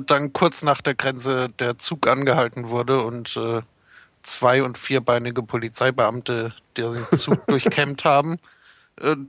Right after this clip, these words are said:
die, m, Zweibeinigen haben mich dann kurz angeguckt und, ähm,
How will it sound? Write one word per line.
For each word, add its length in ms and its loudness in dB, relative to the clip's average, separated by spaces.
die, 180 -6
m, 380 -6
Zweibeinigen 720 2
haben 120 0
mich 160 -6
dann 160 0
kurz 240 -6
angeguckt 760 -2
und, 600 0
ähm, 500 2